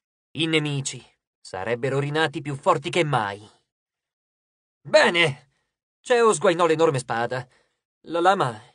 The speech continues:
irradiò un freddo più intenso del ghiacciaio di Hubbard. "Devo andare.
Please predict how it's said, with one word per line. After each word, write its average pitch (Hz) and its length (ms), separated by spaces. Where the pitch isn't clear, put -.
irradiò 170 440
un 180 120
freddo 170 320
più 180 180
intenso 170 480
del 120 200
ghiacciaio 170 420
di 196 120
Hubbard. 123 720
"Devo 202 320
andare. 226 680